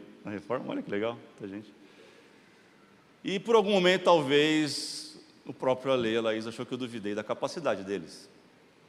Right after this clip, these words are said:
Porque eu não conseguia entender os processos da obra. "Ah, não, mas pastor, tinha um projeto, nós vimos." Sim, um projeto é uma foto.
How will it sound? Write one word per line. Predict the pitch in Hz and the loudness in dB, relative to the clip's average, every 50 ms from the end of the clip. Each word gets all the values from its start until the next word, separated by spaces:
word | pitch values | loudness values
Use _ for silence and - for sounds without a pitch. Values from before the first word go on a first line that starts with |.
| _ _ _ _ _ _ _ _ _ _ - _ _ _ _ _ _ - | _ _ _ _ _ _ _ _ _ _ -20 _ _ _ _ _ _ -14
Porque | - 104 104 - 127 131 131 127 127 | -12 -12 -10 -4 -2 0 0 0 0
eu | 131 123 | 0 0
não | 123 143 | 0 0
conseguia | 147 - 151 143 147 - 135 113 113 120 127 135 135 135 135 131 - - - | 0 -2 -4 -4 -4 -4 -6 -6 -4 -2 0 2 2 2 2 0 -4 -8 -6
entender | 139 139 131 135 139 127 120 117 104 98 110 110 107 110 110 | -6 -6 -4 -2 -2 -2 -2 -2 -2 0 0 2 2 0 0
os | 110 - - | -4 -6 -8
processos | - - 131 135 131 - - 101 90 95 - - - 110 110 | -6 -4 -4 -2 -2 -2 -4 -4 -4 -4 -8 -8 -8 -6 -4
da | 120 160 | -2 -2
obra. | 196 202 208 196 - 98 92 95 - - - - - - - - _ _ _ _ _ _ _ _ _ _ _ _ _ _ _ _ _ _ _ _ _ _ _ _ _ _ - | -2 -2 -4 -6 -8 -10 -12 -14 -16 -20 -20 -20 -20 -20 -20 -20 _ _ _ _ _ _ _ _ _ _ _ _ _ _ _ _ _ _ _ _ _ _ _ _ _ _ -4
"Ah, | 214 | 0
não, | 226 233 | 2 4
mas | 202 170 156 | 4 4 4
pastor, | - - 190 - - 208 175 | 2 0 -2 0 2 2 2
tinha | - - 214 247 | 2 2 0 2
um | 269 262 | 2 2
projeto, | 311 190 156 131 170 196 180 - - 151 | 4 2 2 4 6 4 4 4 2 -2
nós | 165 165 143 135 | -2 -2 -2 0
vimos." | 175 151 147 | -2 -2 -2
Sim, | - 220 | -4 -6
um | 190 | -6
projeto | - 196 196 190 233 262 - | -4 -2 0 0 0 -2 0
é | 311 | 2
uma | 302 190 | 2 2
foto. | 147 - - 143 117 98 - - | 2 2 2 2 2 2 0 -6